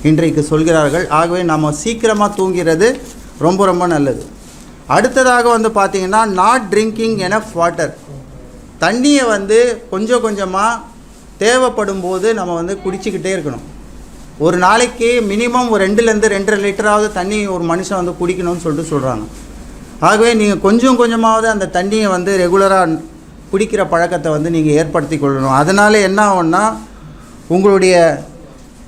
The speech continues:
யூரினல், டார்க் யூரின் வந்து வர்றது வந்து ஸ்டாப் ஆகும். தலைவலி சொல்றோம் இல்லையா, அடிக்கடி மைக்ரேன் என்றெல்லாம் சொல்றோம். தண்ணி குடிச்சிங்கன்னா அந்த, அந்த பிரச்சனையெல்லாம் வராது. சரியான டைம்ல வந்து தண்ணி குடிச்சிங்கன்னா, கான்ஸ்டிபேஷன்,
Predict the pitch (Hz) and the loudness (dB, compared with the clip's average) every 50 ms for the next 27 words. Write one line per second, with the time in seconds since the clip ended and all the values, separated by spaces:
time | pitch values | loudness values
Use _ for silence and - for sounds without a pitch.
0 | - - 160 185 240 277 285 285 285 247 220 190 156 139 135 160 185 220 262 285 | -14 -8 -4 -2 0 2 4 4 4 2 2 0 -2 0 2 4 4 4 4 4
1 | 285 277 - 233 240 247 247 247 226 214 208 208 208 214 202 190 208 208 202 202 | 2 0 -4 -4 -2 -2 -2 -2 0 -2 0 0 0 0 2 0 0 0 0 -2
2 | 190 185 185 190 - - 190 180 190 185 185 180 170 165 180 208 240 247 - - | -2 -4 -4 -6 -4 0 2 2 2 2 2 2 2 0 0 -4 -6 -8 -12 -18
3 | - - - - - - - - 175 185 233 277 285 285 269 240 202 156 143 - | -20 -20 -20 -20 -20 -14 -4 0 0 2 4 4 4 4 4 2 0 -4 -6 -10
4 | - - - - - - - - - - - - - 185 185 196 196 190 180 190 | -14 -20 -20 -20 -20 -20 -20 -20 -20 -20 -14 -6 -4 -4 -2 -2 -2 -2 -2 0
5 | 196 185 180 190 208 202 208 208 208 180 180 180 208 208 196 202 214 214 202 190 | 0 2 2 0 -2 -2 -2 -2 0 0 0 0 0 0 0 -2 0 0 0 -2
6 | 180 160 175 175 180 185 185 175 180 170 175 170 151 165 175 196 220 240 220 208 | -2 -2 -2 -2 -2 -2 -4 -4 -2 -2 -2 -2 -2 -2 -2 0 0 -2 -2 -2
7 | 202 175 - 185 175 185 196 196 190 170 165 156 151 143 147 151 170 165 143 160 | -4 -4 -4 -6 -4 -2 -2 -2 0 0 0 0 0 0 0 0 0 0 0 -2
8 | 151 - - 185 180 170 160 160 165 160 156 156 160 160 156 175 165 160 165 156 | -2 -2 -2 -2 0 0 2 2 2 2 4 4 2 2 2 -2 -2 -2 -2 0
9 | 175 180 180 175 170 165 165 165 - - - - - - - 156 170 185 185 175 | 0 0 0 0 -2 -2 -4 -6 -10 -16 -20 -20 -12 -4 -2 0 0 0 0 0
10 | 170 165 160 156 170 175 165 156 165 170 147 156 147 143 156 156 143 135 139 160 | 0 0 0 0 0 -2 0 -2 -2 -2 -2 -4 -4 -4 -2 -2 -2 0 0 -2
11 | 185 202 - - - - - - - - 180 202 254 269 269 - - 247 - 220 | -2 -4 -6 -12 -16 -18 -20 -20 -4 0 2 4 4 4 2 2 0 0 2 2
12 | 214 190 - 190 156 127 117 | 2 2 0 -2 -2 -4 -4